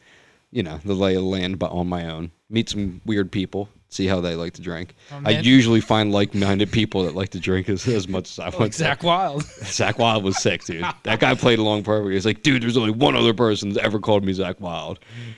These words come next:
Speaker 1: <laughs>
Speaker 2: Oh, man.
Speaker 1: We got mangled.
Speaker 2: Yeah.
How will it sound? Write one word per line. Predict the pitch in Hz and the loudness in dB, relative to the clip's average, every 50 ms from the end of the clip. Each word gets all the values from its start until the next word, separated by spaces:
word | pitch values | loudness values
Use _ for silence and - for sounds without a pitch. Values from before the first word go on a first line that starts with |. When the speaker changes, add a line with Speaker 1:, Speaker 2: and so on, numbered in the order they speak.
| _ - | _ -4
Speaker 1:
<laughs> | 117 117 110 - - - 160 - | -2 -2 -2 -2 2 2 2 4
Speaker 2:
Oh, | - - 143 139 131 127 127 127 127 127 127 127 127 | 4 0 0 0 -6 -6 -8 -8 -8 -10 -12 -10 -10
man. | 127 123 120 120 120 113 - | -10 -10 -10 -12 -12 -12 -6
Speaker 1:
We | 98 107 | -2 0
got | 120 127 110 | 2 2 2
mangled. | 104 104 104 98 87 85 80 78 85 - _ _ _ - - - - _ _ _ _ | 2 0 0 -2 -2 -4 -10 -12 -14 -16 _ _ _ -20 -20 -20 -20 _ _ _ _
Speaker 2:
Yeah. | 135 120 113 113 107 | -14 -12 -12 -12 -14